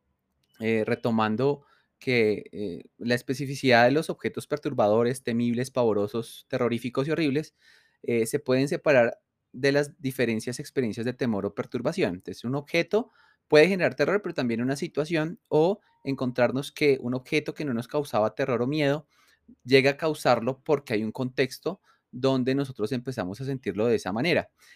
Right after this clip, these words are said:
Y ahí aparece también una expresión dentro del arte. Eh, ¿cómo es que podemos nosotros m-, mostrar, o específicamente las personas que realizan,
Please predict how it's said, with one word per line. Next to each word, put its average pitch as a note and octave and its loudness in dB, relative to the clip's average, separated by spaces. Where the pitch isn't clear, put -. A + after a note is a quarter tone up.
Y B2+ 2
ahí B2 6
aparece B2+ 2
también C#3+ -2
una A#2 -2
expresión - -6
dentro A#2+ -2
del C3+ 2
arte. C3+ 0
Eh, G#2+ -2
¿cómo C#3 0
es D#3 -6
que E3+ -4
podemos B2+ 2
nosotros C3+ -6
m-, - -18
mostrar, B2+ 2
o G#2+ -4
específicamente A2 -6
las C#3 -6
personas G#2+ -10
que C3 -6
realizan, A2+ -4